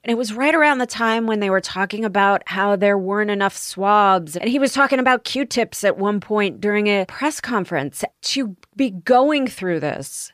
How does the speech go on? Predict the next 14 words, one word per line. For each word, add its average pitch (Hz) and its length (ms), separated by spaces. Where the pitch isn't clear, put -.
and 214 140
to 214 140
see 247 840
it - 300
and 190 100
to - 80
have 196 160
it - 140
personally 226 400
affect 180 320
me 196 160
and 208 100
my 185 160
family. 180 560